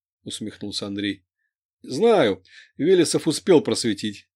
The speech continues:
И вдобавок краткое изложение истории Германии,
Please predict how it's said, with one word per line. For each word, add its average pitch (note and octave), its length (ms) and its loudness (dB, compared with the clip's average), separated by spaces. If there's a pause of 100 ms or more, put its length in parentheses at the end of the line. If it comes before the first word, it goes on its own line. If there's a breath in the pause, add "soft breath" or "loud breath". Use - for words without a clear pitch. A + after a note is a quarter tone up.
(440)
И C#3 100 0
вдобавок B2 560 4
краткое C#3 460 2
изложение A#2+ 580 2
истории B2+ 360 0
Германии, A#2+ 680 -2